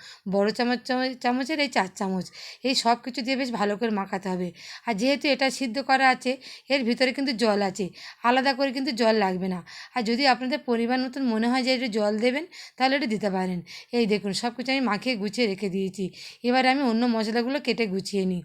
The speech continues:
এখানে আমি একটু ডুমো ডুমো করে আলু কেটে নেবো। এই আলুটার সঙ্গে দিলে খেতে কিন্তু খুব ভালো লাগবে। বাড়িতে আমাদের ছেলেমেয়েরা আছে, আর একটু ঝোল ঝোল মতো রান্নাটা তো করবো, তাই একটু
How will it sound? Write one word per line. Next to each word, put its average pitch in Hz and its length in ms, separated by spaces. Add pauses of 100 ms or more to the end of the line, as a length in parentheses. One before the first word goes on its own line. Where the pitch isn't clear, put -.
(380)
এখানে 247 240
আমি 262 120
একটু 254 220
ডুমো 220 220
ডুমো 247 220
করে 277 180
আলু 214 180
কেটে 240 240
নেবো। 247 180 (400)
এই 277 100 (120)
আলুটার 220 340
সঙ্গে 269 180 (140)
দিলে 220 200 (300)
খেতে 233 280
কিন্তু 262 220
খুব 269 180
ভালো 208 160
লাগবে। 202 260
বাড়িতে 202 340
আমাদের 254 240
ছেলেমেয়েরা 220 460 (100)
আছে, 226 180 (420)
আর 269 100 (100)
একটু 240 160 (140)
ঝোল 208 240
ঝোল 254 160
মতো 254 160
রান্নাটা 226 400
তো 277 40 (100)
করবো, 247 240 (400)
তাই 254 140
একটু 262 120